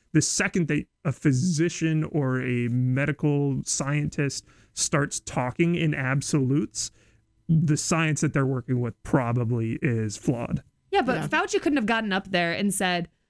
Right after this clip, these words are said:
Speaker 2: "Hey, we are eighty percent sure that masks
Speaker 1: Right.
Speaker 2: will stop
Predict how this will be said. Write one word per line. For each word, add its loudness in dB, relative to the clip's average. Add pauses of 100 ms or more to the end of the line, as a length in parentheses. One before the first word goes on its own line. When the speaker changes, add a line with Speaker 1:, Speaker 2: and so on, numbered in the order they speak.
(100)
Speaker 2:
"Hey, 2
we 0
are -2
eighty 2
percent -2
sure 0
that -2
masks -2
Speaker 1:
Right. 2
Speaker 2:
will 0
stop -2